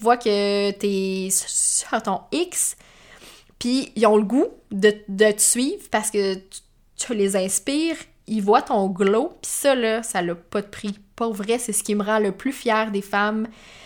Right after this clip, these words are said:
avec qui je travaille, c'est de voir leur glow, euh, et de voir que les gens autour d'elles bénéficient de ça aussi. Donc, je trouve ça très, très cool. Et puis là, je suis encore en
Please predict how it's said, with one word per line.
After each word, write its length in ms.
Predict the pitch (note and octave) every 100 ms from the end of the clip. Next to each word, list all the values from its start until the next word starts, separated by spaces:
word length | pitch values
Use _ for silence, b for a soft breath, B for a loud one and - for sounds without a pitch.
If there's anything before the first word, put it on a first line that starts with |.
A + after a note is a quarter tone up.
| B B B _
avec 260 | A3 G3+ G3
qui 400 | - C4 B3+ -
je 960 | G3 G3+ G3+ G3 F#3+ F#3+ F#3 F#3 F#3 F#3
travaille, 680 | - - G3+ F#3+ F#3+ G#3+
c'est 160 | A3+ G3+
de 100 | F#3+
voir 400 | G3 G#3 G#3+ G#3+
leur 340 | G#3 F#3 F3 F#3
glow, 540 | F3 G3+ G3+ A3 A#3 _ G3+
euh, 640 | F#3+ F3+ F3+ F3+ F3 F3 - - _ - -
et 240 | A#3+ C4+ C4+
de 100 | G#3+
voir 260 | G3+ A3+ A3+
que 320 | G#3+ G3+ F#3+
les 140 | G3+ G3
gens 240 | G#3 G#3 - - _ _ _ -
autour 420 | G#3+ G#3 G3 G3
d'elles 560 | F#3+ G3 G3+ G3+ G3 G3
bénéficient 1000 | F#3+ A3+ D4 G#3+ G#3+ - - A#3 A#3+ -
de 140 | G3 G3+
ça 220 | - G#3
aussi. 380 | F#3+ - - C4+ - - -
Donc, 360 | F#3+ F3 F3+ -
je 160 | F3 -
trouve 140 | -
ça 160 | - F#3
très, 240 | - D#4+
très 180 | - G4
cool. 580 | - G#3 B3 G#4 A#3+ G3+ B B B B
Et 80 | A3+
puis 200 | - A#3
là, 180 | B3 - - _ _
je 120 | A3
suis 200 | C4+ B3+
encore 400 | A#3+ - A#3+ A#3+ -
en 160 | A3